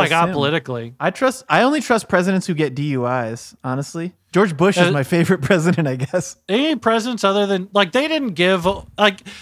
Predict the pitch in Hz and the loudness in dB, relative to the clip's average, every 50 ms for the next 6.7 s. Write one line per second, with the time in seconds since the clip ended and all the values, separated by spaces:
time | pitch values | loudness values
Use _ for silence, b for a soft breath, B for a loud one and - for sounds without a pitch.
0 | B B - 262 294 330 370 330 262 226 208 220 233 226 - 220 196 - 190 175 | B B -2 0 0 0 0 0 2 2 2 2 0 0 -2 -2 0 0 0 0
1 | 165 170 180 170 - - 175 165 170 160 - - - 143 127 - 151 156 151 - | -2 -2 -2 -4 -2 0 0 0 0 -2 -2 -4 -6 -6 -2 -2 -2 -2 -2 -2
2 | - 180 170 - - 170 - 175 160 156 151 156 190 190 220 214 214 196 - 190 | -4 -4 -4 -4 -4 -4 -2 -2 -2 -2 -4 -6 -4 -2 0 -2 0 0 0 2
3 | 180 185 165 135 151 165 165 143 - 143 131 139 143 151 143 151 135 123 127 127 | 2 0 0 0 -2 -2 0 0 0 0 2 2 2 2 0 -2 -2 -2 -2 -2
4 | 123 123 107 - 131 123 - - 131 127 131 131 127 127 127 127 117 - 131 127 | -2 -2 -2 -4 -4 -4 -4 -2 -2 -2 -2 -2 -2 -4 -6 -6 -8 -8 -10 -10
5 | 117 - - 120 117 123 131 131 123 113 113 110 113 - - 131 123 131 123 - | -10 -8 -6 -4 -4 -4 -4 -6 -8 -8 -8 -8 -8 -6 -6 -4 -4 -4 -6 -6
6 | - 127 123 127 123 - - 135 123 120 113 117 110 - | -8 -8 -8 -8 -10 -10 -10 -8 -8 -8 -8 -10 -12 -16